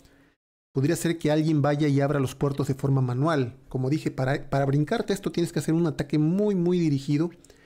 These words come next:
Alguien podría intentar ir a abrir los puertos de forma manual para que su ataque tenga mayor efecto. Pero s-, esta simple línea del C M D timeout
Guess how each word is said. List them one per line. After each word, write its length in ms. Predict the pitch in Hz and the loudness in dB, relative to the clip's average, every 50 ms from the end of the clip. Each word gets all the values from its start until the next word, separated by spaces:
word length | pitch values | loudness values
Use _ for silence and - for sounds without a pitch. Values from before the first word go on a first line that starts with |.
| - _ _ _ | -20 _ _ _
Alguien 280 | - 151 156 175 175 165 | -2 0 2 2 0 0
podría 400 | 151 139 131 131 135 143 151 160 | 0 0 2 2 2 2 2 2
intentar 640 | 160 156 147 - 135 120 120 117 - 139 143 151 - | 2 0 0 -2 -4 -4 -4 -2 -2 -2 -2 -4 -4
ir 180 | - 170 156 151 | -2 0 0 2
a 40 | 139 | 2
abrir 220 | 131 143 143 147 | 2 2 2 2
los 220 | 147 143 135 139 | 0 -2 -2 -4
puertos 420 | - - 151 151 143 139 - 147 131 | -4 -2 -2 0 0 -2 -4 -4 -2
de 100 | 135 131 | -2 -4
forma 280 | 131 139 139 139 143 | -2 -2 -2 0 0
manual 520 | 139 135 131 127 131 135 143 143 143 139 - | 0 0 0 0 0 0 0 0 -2 -2 -2
para 280 | - 143 139 139 135 | -2 -2 -2 -2 -2
que 140 | - - 139 | -2 -4 -4
su 160 | 135 - - | -4 -4 -6
ataque 320 | 127 - - 135 135 - 135 | -6 -6 -6 -6 -6 -6 -6
tenga 260 | 135 143 139 139 135 | -2 -2 0 0 0
mayor 300 | 131 127 123 127 135 - | 0 0 0 0 0 0
efecto. 400 | 143 - - - - - 175 - - - - - - - - - _ _ _ _ _ _ _ | -2 -2 -6 -6 -4 -6 -6 -6 -8 -14 -20 -20 -20 -20 -20 -20 _ _ _ _ _ _ _
Pero 160 | - 165 175 | -2 0 0
s-, 160 | 165 - - - - - | -2 -4 -6 -12 -8 -4
esta 280 | 254 269 - 269 - 202 | -4 -4 -2 -4 -6 -4
simple 360 | - - 220 226 226 180 165 | 0 0 0 0 0 0 2
línea 260 | 175 196 196 185 160 | 2 2 2 0 0
del 320 | 131 139 135 131 139 135 - - | 2 2 2 2 0 -2 -6 -12
C 180 | - - 190 | -6 -2 0
M 160 | 196 190 165 | 0 2 2
D 140 | 147 156 165 | 2 2 0
timeout 560 | 165 - 165 165 156 151 151 151 185 190 - | -2 -2 -2 0 0 2 0 0 -2 -4 -8